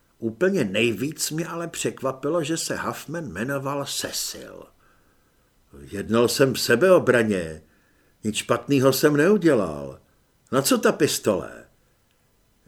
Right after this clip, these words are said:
Přece víte, jak se z lidí stávají vlkodlaci, pane Pitte. Tohle mají ve filmech správně. Když vás vlkodlak kousne, stanete se jedním z nich.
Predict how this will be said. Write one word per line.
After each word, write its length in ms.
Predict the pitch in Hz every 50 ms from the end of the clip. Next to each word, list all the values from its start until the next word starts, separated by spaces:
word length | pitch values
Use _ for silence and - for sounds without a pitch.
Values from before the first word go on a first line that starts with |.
| - _ -
Přece 560 | - - - 127 123 - - - 123 117 110
víte, 460 | - 87 101 120 - - - - 90
jak 220 | 95 92 90 - -
se 180 | - 104 87
z 80 | - -
lidí 320 | 85 98 90 82 90 87
stávají 540 | 80 - - - 98 90 80 - 80 76 67
vlkodlaci, 920 | 65 80 78 - - 76 67 - 69 69 69 - - - - - - - - _
pane 300 | - 110 131 156 156 139
Pitte. 720 | - - - 76 - - _ - - 65 67 69 69 - - _ _ _ _ _ _ _ _ _ _ _ _
Tohle 340 | - 113 113 - 113 139 147
mají 240 | 127 135 151 151 110
ve 120 | 107 139
filmech 500 | 143 - - 131 151 156 165 175 165 -
správně. 920 | - - - - 110 131 170 175 160 107 - - 78 73 67 64 60 78 - _ _ _ _ _ _ _ _ _ _ _ _ _ _ _
Když 260 | - 98 92 98 -
vás 280 | 113 127 123 117 - -
vlkodlak 580 | 117 131 127 - 147 139 139 147 135 - - -
kousne, 500 | - 131 135 139 131 - - 151 151 131
stanete 500 | - - - 131 139 139 139 - 147 135
se 180 | - - 143
jedním 420 | 143 147 143 127 135 143 156 147 117
z 120 | 95 101
nich. 600 | 104 143 170 170 151 117 - - - - -